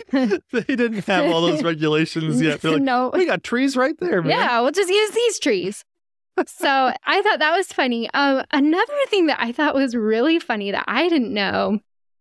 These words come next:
Speaker 1: is that the Old Faithful Inn actually has a widow's walk on the very top. And you can see it, like, it's, like,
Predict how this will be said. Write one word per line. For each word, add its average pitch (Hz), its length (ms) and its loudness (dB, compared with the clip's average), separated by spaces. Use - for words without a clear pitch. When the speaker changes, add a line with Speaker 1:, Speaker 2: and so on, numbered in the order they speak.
Speaker 1:
is 277 200 -2
that 254 180 -2
the 240 80 -2
Old 277 180 0
Faithful 277 480 0
Inn 247 240 0
actually 226 440 -2
has 214 360 -2
a 214 100 -2
widow's 208 520 0
walk - 540 -6
on 226 160 -2
the 214 80 -2
very 196 260 -2
top. 202 420 0
And 285 240 2
you 277 80 2
can 440 240 -2
see 233 300 0
it, 226 180 2
like, 233 220 -2
it's, 226 240 -2
like, 233 320 -4